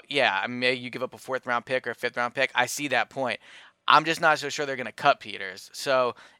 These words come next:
in that instance, if you bring in Joe Staley, you're basically cutting your salary cap space, or at least your projected salary cap space, in half. Now, granted, they'll make moves to cut guys, but then you have to fill those holes, and they have to pay the rookies. So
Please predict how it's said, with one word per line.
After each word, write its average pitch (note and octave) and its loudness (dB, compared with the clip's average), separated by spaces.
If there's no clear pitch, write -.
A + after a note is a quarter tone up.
in B2+ -6
that C#3 10
instance, C#3 -2
if G#2+ -12
you B2+ -12
bring C3 -6
in B2 -6
Joe A#2+ -6
Staley, C#3 0
you're B2 -6
basically A#2+ -4
cutting B2 -2
your A2+ -8
salary C3 6
cap A2+ 2
space, A2 -4
or A#2 -8
at A2+ -10
least A#2 -10
your A2 -10
projected A2+ -2
salary G#2 -2
cap G#2 -6
space, A2 -8
in G#2 -16
half. A#2+ 2
Now, C3+ 2
granted, D#3+ 4
they'll C#3+ -2
make D3 0
moves B2+ -8
to A2+ -12
cut A3 4
guys, A2 4
but D3 2
then D#3 2
you D#3 2
have C#3 0
to B2 -8
fill D#3+ 0
those A2+ -4
holes, A#2+ -4
and D#3+ 6
they C3+ -2
have B2 -2
to B2 -8
pay C3 -6
the A2 -8
rookies. B2+ -8
So C3 0